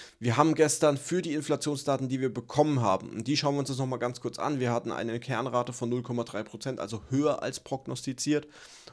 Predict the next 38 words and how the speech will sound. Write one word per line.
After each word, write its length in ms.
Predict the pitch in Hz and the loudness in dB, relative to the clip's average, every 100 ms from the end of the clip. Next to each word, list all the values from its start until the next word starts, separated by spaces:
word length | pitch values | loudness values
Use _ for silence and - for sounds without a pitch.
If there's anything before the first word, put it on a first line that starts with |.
| _ | _
Und 220 | 151 156 | 2 6
dann 140 | 156 - | 4 4
auch 160 | 127 | 2
noch 120 | 127 | 0
die 120 | 120 120 | -2 -2
normale 420 | 120 120 135 131 | 0 2 2 2
Inflationsrate 800 | 127 120 123 123 123 - 117 110 | -2 0 0 0 -2 0 -2 -2
von 140 | 117 | -6
drei 180 | 110 110 | -2 -2
Komma 240 | 117 117 | 0 -4
sieben 200 | 113 117 | -2 -4
Prozent, 300 | 110 120 120 117 - - _ | -4 -4 -4 -4 -16 -20 _
auch 480 | - 139 170 165 - | 4 10 10 8 2
höher 280 | 123 120 - | 2 4 2
als 180 | 101 - | -2 -6
prognostiziert. 800 | 117 113 110 - 104 120 127 - - - - _ | -8 -6 -6 -6 -6 -2 -2 -2 -16 -20 -20 _
Dafür 480 | 127 139 139 147 123 | 4 4 4 0 2
haben 160 | 127 123 | -2 -2
sich 160 | 120 | -4
die 120 | 120 | -6
Kryptomärkte 720 | - 113 - 117 117 117 120 - | -8 -6 -4 -2 -2 -2 -4 -6
sehr, 280 | 117 117 104 | -2 -2 0
sehr 180 | 110 101 | -2 -2
wenig 260 | 107 101 | -4 -6
bewegt. 360 | - 123 120 - | -4 0 0 0
Ganz 220 | 117 117 | -2 -2
im 100 | 117 | -2
Gegenteil, 400 | 127 135 131 117 | -2 -2 -2 0
wir 60 | 117 | 0
haben 100 | 113 | -2
sogar 180 | 117 | -4
fast 220 | 117 120 127 | -4 -4 -4
nochmal 200 | 120 113 | -4 -6
das 140 | - | -4
Hoch 160 | 131 - | -4 -4
von 180 | 117 | -6
Dienstag 400 | 107 143 147 143 | -6 -6 -4 -4
angetestet, 680 | - 139 139 143 131 143 135 | -4 -4 -2 -2 0 0 0